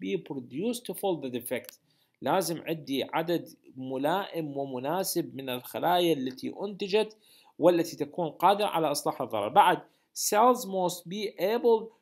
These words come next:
to differentiate into desired phenotype. لازم إنه تتميز إلى الشكل الأساسي اللي هي ان-، ان-، انبنت له. بعد، cells must be adopt a proprietary three-dimensional structure, support, scaffold, and produce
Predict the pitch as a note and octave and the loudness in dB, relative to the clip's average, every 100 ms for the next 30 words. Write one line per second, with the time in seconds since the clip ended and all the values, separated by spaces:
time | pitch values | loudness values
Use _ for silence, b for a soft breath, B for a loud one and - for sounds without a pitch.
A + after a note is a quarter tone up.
0 | _ - C#3+ D3+ - E3 A3+ B3 - G3 | _ -6 -4 -4 -2 -2 -2 -2 -4 2
1 | G3 F#3+ - - E3 D#3+ D#3+ C#3+ C#3 - | 2 2 -2 -6 -6 -2 -4 -4 -2 2
2 | G#3+ B3 A3+ A3+ G#3+ - F3 B2 C#3 D#3+ | 4 2 0 -2 -2 2 2 2 0 -2
3 | D3 D#3 E3+ - C#3+ F#3+ G#3+ F#3 - E3 | -6 -6 -6 -6 -6 0 0 -2 -2 2
4 | G3 G3+ b b - - G3+ G3+ A3+ - | 2 -2 b b -8 -4 -6 0 0 0
5 | C3 D3 F#3 A3+ G#3 G3+ A3 A3 G#3 C#3+ | 2 4 4 2 -2 -2 2 2 0 -4
6 | D#3+ D#3 - D3 - C#3+ C#3+ C3 A2+ G2+ | -8 -8 -8 -8 -8 -4 -2 -2 -6 0
7 | F3 D3+ C3 - b b - - G#3+ A#3+ | 4 4 2 -8 b b -6 2 4 4
8 | - F3 F3+ E3+ - G#3+ A3+ D3+ D3 F#3 | 2 -2 -2 -2 -4 -2 0 0 2 2
9 | A#3 - D#3 D3+ E3 D#3 D3 F3+ A#3 - | 2 -2 -4 -4 -8 -2 0 0 -2 -6
10 | B3+ B3+ A#3+ A#3 A#3 G#3+ A3 G#3+ G3+ F#3+ | -4 2 2 2 0 -2 -2 -2 -4 -2
11 | G3 F#3 F#3 D3 - C#3+ - F#3 F#3+ F#3+ | -2 0 -2 -2 -2 -6 0 2 2 0
12 | C3 - C#3+ C#3+ F#3 F#3 E3+ - C3 B2+ | -8 -4 -2 -2 -2 0 0 -2 -6 -8
13 | C#3 C3 E3 G3+ G3 | -10 -8 0 0 0